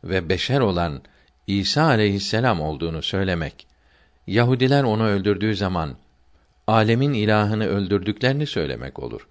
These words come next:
Bu takdirde alemin ilahsız kalması lazım gelirdi. Halbuki alemin ilahsız kalması mümkün değildir. Ayrıca Yahudiler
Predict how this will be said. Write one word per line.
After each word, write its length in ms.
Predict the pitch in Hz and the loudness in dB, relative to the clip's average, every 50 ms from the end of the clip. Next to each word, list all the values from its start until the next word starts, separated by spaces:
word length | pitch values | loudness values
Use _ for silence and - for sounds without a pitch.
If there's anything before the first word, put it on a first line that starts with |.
| _ _ _ _ _ _ _ _ _ _ _ _ _ | _ _ _ _ _ _ _ _ _ _ _ _ _
Bu 100 | 208 202 | -2 2
takdirde 640 | - 123 - - - - 98 87 76 78 71 69 - _ _ _ _ _ _ _ _ _ | 2 2 2 2 0 -4 -2 -2 -2 -4 -6 -6 -10 _ _ _ _ _ _ _ _ _
alemin 580 | - 113 117 113 110 113 113 123 139 151 147 139 - _ _ _ _ _ _ _ | 2 4 4 6 4 4 2 2 0 -2 -4 -6 -10 _ _ _ _ _ _ _
ilahsız 540 | 107 104 104 104 98 - - 196 190 - | 0 2 2 2 2 0 -2 -4 -4 -2
kalması 480 | - 175 160 143 110 90 80 - - 73 | 0 0 0 0 0 -2 -4 -6 -6 -4
lazım 380 | 69 65 65 64 - 67 69 64 | -4 -4 -6 -6 -8 -12 -10 -8
gelirdi. 440 | 62 58 57 62 62 58 - - - _ _ _ _ _ _ _ _ _ _ _ - _ | -8 -8 -8 -8 -10 -10 -14 -18 -18 _ _ _ _ _ _ _ _ _ _ _ -20 _
Halbuki 640 | _ 101 110 104 101 104 - - 107 98 82 - - - _ _ _ _ _ _ _ | _ -2 0 0 -2 -2 0 0 0 0 0 -2 -10 -20 _ _ _ _ _ _ _
alemin 680 | - 101 104 101 98 104 104 110 117 110 101 87 - - - _ _ _ | 0 2 4 4 4 2 2 2 0 0 -2 -4 -6 -10 -20 _ _ _
ilahsız 540 | - 85 80 87 85 73 - - - 123 - | -4 -2 0 2 0 0 -2 -4 -6 -6 -6
kalması 480 | - - 98 95 92 90 87 - - 90 | -2 -2 -2 0 0 -2 -4 -4 -4 -4
mümkün 480 | 92 90 87 85 - - 92 95 90 | -4 -4 -6 -6 -6 -6 -6 -4 -4
değildir. 480 | 85 123 160 131 92 71 65 - - - _ _ _ _ _ _ _ _ _ _ _ _ _ | -2 -2 -2 -2 -2 -4 -8 -8 -10 -14 _ _ _ _ _ _ _ _ _ _ _ _ _
Ayrıca 420 | - 120 131 131 127 120 95 104 104 | 2 4 6 6 4 2 2 2 2
Yahudiler 640 | 98 98 104 107 113 107 104 107 104 110 110 101 | 2 2 2 2 2 0 2 2 4 4 4 2